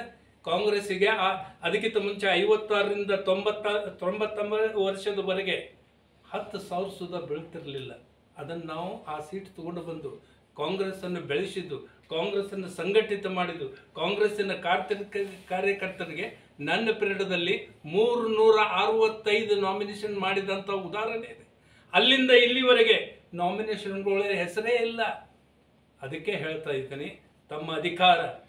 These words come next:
ತಮ್ಮ ಕೈಯಲ್ಲಿ ಏನಿದೆ, ನಾನೇ ಸರ್ವಭೌಮ, ನನ್ನ ಬಿಟ್ಟು ಯಾರೂ ಇಲ್ಲ. ಇದನ್ನು ಏನು ತಿಳ್ಕೊಂಡಿದ್ದು ಮಾಡ್ಲಿಕ್ಕತ್ತಾರ,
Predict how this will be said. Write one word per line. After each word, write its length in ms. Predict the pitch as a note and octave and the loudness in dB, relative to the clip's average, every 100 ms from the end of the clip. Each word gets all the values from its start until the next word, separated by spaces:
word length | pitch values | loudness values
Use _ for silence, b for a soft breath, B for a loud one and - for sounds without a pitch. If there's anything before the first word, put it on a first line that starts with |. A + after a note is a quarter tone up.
| _ | _
ತಮ್ಮ 260 | D#3+ F3+ F3 | -6 -6 2
ಕೈಯಲ್ಲಿ 460 | F#3 G3+ G#3 G3+ | 6 6 6 8
ಏನಿದೆ, 640 | G3+ G3 F#3+ E3+ C#3 - - _ | 6 6 0 0 -2 -6 -20 _
ನಾನೇ 340 | C3+ E3 G3 G3 | -6 -2 -2 -4
ಸರ್ವಭೌಮ, 720 | - F3 E3+ D#3+ C#3+ D#3 D3+ B2+ - b b _ | -4 -6 -6 -4 -2 -2 -6 -10 -16 b b _
ನನ್ನ 240 | C#3 F3 F#3 | -8 -6 -4
ಬಿಟ್ಟು 340 | F#3 F#3 F#3 | -4 -4 -2
ಯಾರೂ 340 | E3 F3 F#3+ | 4 4 4
ಇಲ್ಲ. 580 | F#3 F#3 F3 E3 - - _ _ | 2 2 2 0 -2 -12 _ _
ಇದನ್ನು 300 | D#3+ F3+ G3 | -6 -4 -2
ಏನು 340 | F3 F#3 G#3 G3 | 0 0 -2 -4
ತಿಳ್ಕೊಂಡಿದ್ದು 640 | - F#3+ G3 G3+ F#3+ F#3 | 0 0 4 4 4 0
ಮಾಡ್ಲಿಕ್ಕತ್ತಾರ, 800 | E3+ F3 G3+ G3 G3 F#3 F3+ | 2 2 4 2 2 0 0